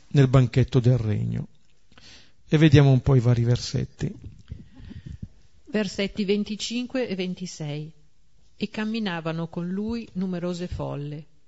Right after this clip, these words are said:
Speaker 2: e voltatosi disse loro: "Se qualcuno viene da me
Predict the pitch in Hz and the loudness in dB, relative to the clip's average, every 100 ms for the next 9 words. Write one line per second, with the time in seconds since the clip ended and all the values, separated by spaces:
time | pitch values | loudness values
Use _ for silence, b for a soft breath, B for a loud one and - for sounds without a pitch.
0 | - - 190 180 196 - 175 - 185 190 | -20 -12 -8 -6 -6 -4 -6 -6 -12 -12
1 | 165 170 - 165 143 135 131 143 - - | -12 -12 -10 -10 -8 -10 -10 -14 -20 -20
2 | - - - - - 202 - 208 208 240 | -20 -20 -20 -20 -10 -6 -4 -4 -4 -4
3 | 214 180 180 170 160 156 139 | -4 -4 -4 -4 -4 -6 -8